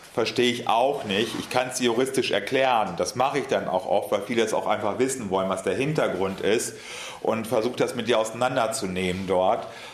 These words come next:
Aber moralisch betrachtet ist es für mich auch ein Unding, dass man jemand inhaftiert, obwohl er keine Straftat begangen hat,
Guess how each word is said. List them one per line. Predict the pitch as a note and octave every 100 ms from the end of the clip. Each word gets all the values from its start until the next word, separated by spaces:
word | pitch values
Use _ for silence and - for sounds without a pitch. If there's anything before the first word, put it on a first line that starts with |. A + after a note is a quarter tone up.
| -
Aber | G#2+ A2 G#2 G#2+ G#2 G2+
moralisch | G#2 G2 G#2 C#3 D3
betrachtet | - A#2+ A#2+ A2+ - A#2+
ist | G#2 G#2+
es | G2+
für | A2+
mich | A#2
auch | D3
ein | G#2+
Unding, | - C3 D3 D3 C#3+
dass | B2 G#2+
man | A#2+ A2+
jemand | A#2 A#2 A2
inhaftiert, | G2+ G2+ - B2 A#2+
obwohl | - G#2 A2
er | G#2
keine | - G#2+ G2+
Straftat | - G#2 A2 - F#2+ -
begangen | E2+ E2 D#2 D#2+ D2+
hat, | C#2+ -